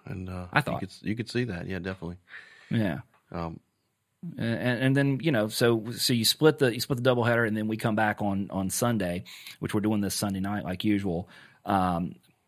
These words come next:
Speaker 2: Sunday was just, I
Speaker 1: Yeah, uh,
Speaker 2: <laughs> Sunday was just a slaughter.
Speaker 1: Yeah.
Speaker 2: <laughs> I mean
Speaker 1: Hon-, honestly, I came into the weekend thinking that this was a get right weekend with the bats, and,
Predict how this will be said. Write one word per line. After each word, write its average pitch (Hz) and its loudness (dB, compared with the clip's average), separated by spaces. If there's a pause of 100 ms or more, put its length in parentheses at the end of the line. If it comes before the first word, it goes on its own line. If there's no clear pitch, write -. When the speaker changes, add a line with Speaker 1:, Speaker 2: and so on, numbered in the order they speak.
(200)
Speaker 2:
Sunday 104 2
was 80 -4
just, - -4 (1800)
I - -6 (760)
Speaker 1:
Yeah, 120 6 (100)
uh, 92 4
Speaker 2:
<laughs> - 6
Sunday 214 8
was 135 8
just 117 2
a 101 0
slaughter. 98 4 (240)
Speaker 1:
Yeah. 101 8 (120)
Speaker 2:
<laughs> - 0
I 196 8 (100)
mean 156 8
Speaker 1:
Hon-, - 2 (720)
honestly, 120 4
I - 0
came 113 4
into 98 -2
the 92 2
weekend 92 2
thinking 82 0
that 78 -2
this 87 -2
was 87 -6
a 82 0
get 85 0
right 76 2
weekend 78 -4
with - -8
the - -10
bats, 80 -2
and, - -6